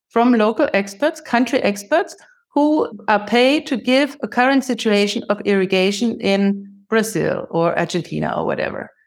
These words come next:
And they provide such sort of information. If those irrigation area is, let's say, mainly from groundwater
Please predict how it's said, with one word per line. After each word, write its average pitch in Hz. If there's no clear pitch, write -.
And 190
they 185
provide 226
such 220
sort 220
of 226
information. 220
If 226
those 214
irrigation 202
area 254
is, 226
let's 170
say, 170
mainly 240
from 214
groundwater 196